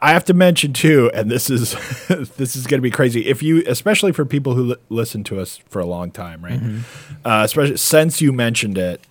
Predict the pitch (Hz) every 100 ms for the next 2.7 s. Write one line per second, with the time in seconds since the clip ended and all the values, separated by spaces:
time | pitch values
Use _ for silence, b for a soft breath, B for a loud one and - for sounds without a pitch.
0 | _ - 95 90 87 - 104 98 95 92
1 | _ - 107 101 98 113 98 95 - 101
2 | 92 90 90 92 104 101 104